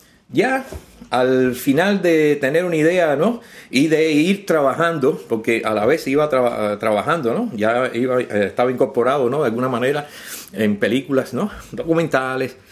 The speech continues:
en el trabajo en estudio, ¿no? De ir tomando aquel conocimiento, ¿no?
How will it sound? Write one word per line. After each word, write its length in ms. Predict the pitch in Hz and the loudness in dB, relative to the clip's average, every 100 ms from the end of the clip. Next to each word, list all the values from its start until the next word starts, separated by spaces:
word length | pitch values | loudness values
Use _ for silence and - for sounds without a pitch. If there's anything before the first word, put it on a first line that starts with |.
| - - | -20 -6
en 240 | 156 143 127 | -2 0 0
el 120 | 120 | -2
trabajo 320 | 131 131 131 | -2 0 0
en 80 | 131 | 0
estudio, 640 | 120 135 131 131 131 123 123 - _ _ - | 0 2 4 4 2 0 -6 -16 _ _ -10
¿no? 220 | 123 196 - - _ _ _ _ _ _ - | -6 -6 -8 -20 _ _ _ _ _ _ -18
De 200 | 110 110 | -2 0
ir 220 | 117 147 - - _ _ _ _ - | 0 -4 -12 -20 _ _ _ _ -4
tomando 360 | 113 113 131 | -2 0 0
aquel 180 | 107 123 | 0 -2
conocimiento, 720 | 120 117 101 104 117 123 120 | -2 -4 0 0 2 0 0
¿no? 200 | 98 135 | -2 -4